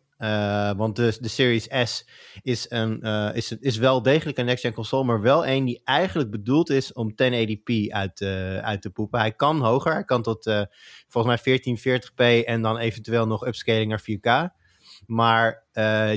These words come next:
het is een, met, het is een, het is een console met in het achterhoofd, eh, mensen die nog niet op vier K willen spelen of kunnen spelen.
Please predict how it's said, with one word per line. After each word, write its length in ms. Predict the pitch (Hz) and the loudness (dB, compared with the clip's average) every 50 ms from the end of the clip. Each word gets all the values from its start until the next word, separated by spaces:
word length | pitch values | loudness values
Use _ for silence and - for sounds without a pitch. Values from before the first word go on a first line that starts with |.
| 101 - | -2 -6
het 160 | 120 110 - | -10 -10 -10
is 180 | 123 117 - - | -10 -12 -12 -10
een, 180 | 135 127 123 113 | -8 -6 -2 0
met, 220 | 123 127 127 127 - | 0 0 0 -2 -6
het 200 | - - 127 - | -12 -12 -4 -4
is 100 | 139 143 | -2 -2
een, 80 | 160 151 | 0 0
het 220 | 143 139 127 - | 0 -2 -2 -4
is 80 | - 127 | -6 -6
een 60 | 143 | -6
console 560 | 123 - 123 113 - 135 139 143 147 147 143 | -4 -4 -4 0 4 4 6 6 6 4 2
met 180 | 123 120 120 - | 2 -2 -2 -2
in 60 | 117 | -2
het 100 | 110 101 | -4 -2
achterhoofd, 760 | - 139 131 - - 120 123 120 120 113 - - - - _ _ - - 117 | -4 -4 -2 0 2 4 4 4 4 2 0 -6 -18 -20 _ _ -20 -20 -8
eh, 360 | - 123 120 120 117 117 117 113 | -2 0 2 4 4 4 4 2
mensen 520 | 110 113 123 131 131 - - 127 120 110 | 2 0 0 0 0 -2 -2 -4 -4 -2
die 220 | 107 117 120 120 | -2 -2 0 0
nog 260 | 117 117 120 117 - - | 2 2 0 0 -2 -2
niet 220 | 120 127 127 - | -2 -2 -2 -4
op 120 | 120 107 | -8 -12
vier 300 | - - - 117 117 110 | -12 -8 -6 -4 -4 -2
K 80 | - - 120 117 113 113 113 107 101 92 87 | 0 2 4 4 4 4 2 0 -2 -4 -2
willen 300 | 110 113 117 113 110 104 | -2 0 0 0 -2 -4
spelen 380 | - - 117 110 110 104 101 | -2 -2 0 0 0 0 -2
of 140 | 104 101 - | -4 -6 -4
kunnen 240 | - 127 127 127 135 | -2 0 0 0 -2
spelen. 500 | - - - 127 123 120 120 120 123 - | -2 0 2 2 4 4 2 0 0 -2